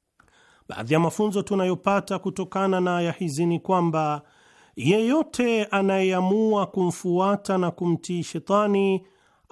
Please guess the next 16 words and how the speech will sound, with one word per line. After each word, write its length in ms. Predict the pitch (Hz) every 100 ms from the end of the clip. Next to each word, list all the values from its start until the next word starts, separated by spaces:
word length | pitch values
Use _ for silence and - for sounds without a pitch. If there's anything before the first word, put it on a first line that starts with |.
| -
ajue 720 | 120 139 208 202 196 190 170 -
amehasirika 1400 | 226 294 254 185 202 175 - 190 247 - - 202 190 180 -
na 160 | 170
kupata 800 | 165 180 139 180 175 - 165 151
hasara 480 | 143 143 - 147 143
kubwa. 560 | - 220 175 185 147 - _ _ _ _ - - -
Hasara 600 | - - 170 196 196 190
na 140 | 190
kuhasirika 760 | 185 185 185 185 196 185 190 185
huko 580 | 233 240 - 233 220 214
kunaanzia 840 | 220 208 202 190 151 196 196 180
hapa 440 | - 185 175 180
duniani 840 | 170 180 180 180 180 170 170 165 165
mpaka 500 | 190 175 190 156 -
huko 340 | 143 143 - 139
akhera, 640 | 156 - 151 139 131 117